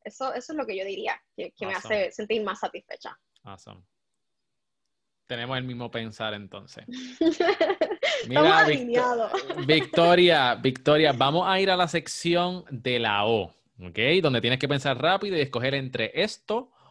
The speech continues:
Speaker 2: o lo otro. ¿Estás ready?
Speaker 1: <laughs> Dale.
Speaker 2: Más importante en una pareja, ¿inteligente o gracioso?
Speaker 1: Inteligente.
Speaker 2: ¿Dinero o tiempo libre?
Speaker 1: Mm,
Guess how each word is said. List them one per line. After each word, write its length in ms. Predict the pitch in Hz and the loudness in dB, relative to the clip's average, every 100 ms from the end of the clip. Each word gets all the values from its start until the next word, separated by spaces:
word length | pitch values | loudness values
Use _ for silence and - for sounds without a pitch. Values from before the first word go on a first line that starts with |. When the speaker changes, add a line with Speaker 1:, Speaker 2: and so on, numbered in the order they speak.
| _ - | _ -2
Speaker 2:
o 340 | 135 165 180 - | 2 4 2 -2
lo 520 | 123 117 110 110 110 | -2 0 2 0 -2
otro. 260 | 107 392 - | -2 -2 0
¿Estás 300 | - 135 147 | 0 2 2
ready? 540 | 170 165 143 113 95 87 _ _ _ - | 2 2 2 0 -4 -10 _ _ _ -14
Speaker 1:
<laughs> 400 | 381 453 381 - | -10 -10 -12 -10
Dale. 580 | 247 262 247 220 - - _ _ _ _ _ _ _ - | -4 -2 -2 -4 -8 -18 _ _ _ _ _ _ _ -4
Speaker 2:
Más 160 | 175 | -2
importante 460 | 202 196 175 175 175 | -2 -2 -2 -2 -2
en 60 | |
una 160 | 165 165 | -2 -2
pareja, 440 | 156 151 131 101 - | 0 0 0 -4 -6
¿inteligente 760 | 123 117 120 123 143 151 156 | -10 -8 -6 -6 -8 -6 -4
o 80 | 147 | -2
gracioso? 600 | 135 123 139 123 - 85 _ _ _ _ _ _ _ | -2 -2 -4 -6 -8 -18 _ _ _ _ _ _ _
Speaker 1:
Inteligente. 680 | 240 220 202 196 202 - - _ _ _ _ _ | -14 -10 -10 -10 -14 -16 -20 _ _ _ _ _
Speaker 2:
¿Dinero 480 | - 127 135 175 175 | -10 -6 -2 0 0
o 100 | 156 | -2
tiempo 320 | 151 147 143 143 | -4 -6 -4 -4
libre? 400 | 139 110 87 - _ _ _ _ _ _ _ _ _ _ _ _ _ _ _ _ _ _ _ _ 240 | -2 -4 -8 -14 _ _ _ _ _ _ _ _ _ _ _ _ _ _ _ _ _ _ _ _ -8
Speaker 1:
Mm, 800 | 262 269 262 254 240 220 196 | -6 -4 -6 -4 -4 -6 -8